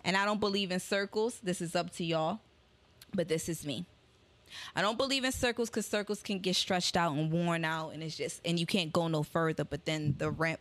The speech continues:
what parameter of the circle. For me, I believe in keeping people around me that's gonna keep me accountable, that's gonna help me. So me not being consistent,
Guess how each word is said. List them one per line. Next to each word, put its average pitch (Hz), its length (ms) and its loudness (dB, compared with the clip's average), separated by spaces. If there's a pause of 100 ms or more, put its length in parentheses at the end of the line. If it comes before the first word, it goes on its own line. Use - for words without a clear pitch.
what 156 200 -2
parameter 156 520 0 (100)
of 165 220 0
the 147 100 0
circle. - 580 -6 (500)
For 208 240 2
me, 214 320 2
I 175 120 4
believe 180 360 2
in 175 80 0
keeping 214 340 0
people 202 280 2
around 180 240 2
me 175 80 0
that's 170 160 0
gonna 160 160 -4
keep 170 260 -4
me 160 300 -4
accountable, 160 640 -2 (460)
that's 180 180 2
gonna 165 180 0
help 165 200 0
me. 90 260 -8 (480)
So 196 180 2
me 254 240 2
not 269 240 2
being 226 300 2
consistent, 214 760 -2